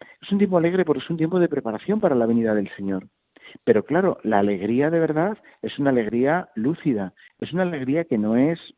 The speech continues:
una risa alocada, que no es una carcajada, eh, inconsciente. La alegría de verdad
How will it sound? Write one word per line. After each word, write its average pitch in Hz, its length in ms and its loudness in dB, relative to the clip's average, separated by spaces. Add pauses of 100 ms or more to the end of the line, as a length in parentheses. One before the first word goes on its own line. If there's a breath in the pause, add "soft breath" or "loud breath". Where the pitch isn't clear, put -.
(160)
una 127 180 2
risa 113 680 0 (100)
alocada, 113 640 0 (360 loud breath)
que 101 120 -2
no 110 80 0
es - 120 -4
una 156 140 0
carcajada, 117 1000 -2
eh, 104 300 -4
inconsciente. 123 880 -4 (460 soft breath)
La 120 100 2
alegría 113 420 0
de 180 100 0
verdad 117 400 -4